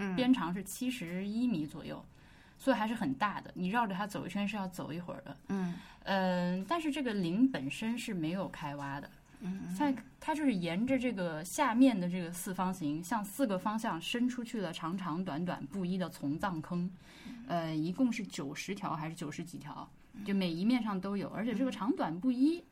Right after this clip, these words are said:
Speaker 1: 我觉得
Speaker 2: 嗯，
Speaker 1: 很神奇。
Speaker 2: 对，然后它那个场馆里面的介绍呢，是没有说得很明白，说为什么要搞成这样，就是现在大约推测说是对当时的那个政府，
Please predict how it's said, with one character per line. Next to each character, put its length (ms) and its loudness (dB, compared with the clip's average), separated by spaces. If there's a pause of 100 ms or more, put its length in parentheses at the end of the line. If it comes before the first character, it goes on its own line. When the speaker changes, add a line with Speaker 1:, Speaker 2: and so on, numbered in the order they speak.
(140)
Speaker 1:
我 160 -10
觉 140 -10
得 80 -10
Speaker 2:
嗯， 220 0
Speaker 1:
很 100 0
神 180 0
奇。 80 -16
Speaker 2:
对， 440 6
然 100 2
后 240 6
它 180 -4
那 120 0
个 100 6
场 180 2
馆 220 4
里 60 2
面 180 2
的 80 0
介 180 -4
绍 200 0
呢， 140 -2
是 180 -4
没 140 0
有 220 2 (120)
说 260 -4
得 80 0
很 140 -2
明 180 0
白， 120 0
说 120 -4
为 100 2
什 100 0
么 60 -2
要 100 0
搞 140 -6
成 140 -6
这 80 -4
样， 200 -2
就 60 -14
是 120 -4
现 240 -2
在 160 0
大 220 0
约 200 -2
推 200 0
测 240 -2
说 160 -4
是 140 -6
对 160 -4
当 220 -2
时 180 -6
的 120 -2
那 160 0
个 80 -4
政 200 -2
府， 360 -10